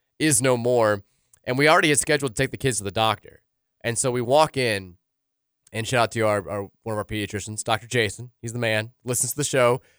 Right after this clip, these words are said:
So we walk in, and he's already like, 'cause he's been listening to the show, he's like, "I, I heard we got a little flu bug here." And so, so he already knew what, what the deal was. A-, and then it just goes on. Like,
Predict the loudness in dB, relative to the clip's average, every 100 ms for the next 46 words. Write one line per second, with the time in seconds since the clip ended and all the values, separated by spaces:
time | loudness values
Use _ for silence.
0 | _ -2 2 4 4 4 0 2 2 4
1 | 4 2 -2 -6 -6 -6 -6 -6 -6 -8
2 | -4 -2 -2 -6 _ _ _ -6 -2 -2
3 | -2 _ _ _ _ _ _ _ -10 -6
4 | -2 -2 0 -2 -2 -4 -4 -4 -2 -4
5 | -8 -14 -16 _ -8 -6 -4 -2 0 2
6 | 2 2 2 0 -2 -2 -2 -2 -2 2
7 | 2 2 0 -2 -8 _ _ _ -4 0
8 | 2 2 2 0 -2 0 0 2 0 -2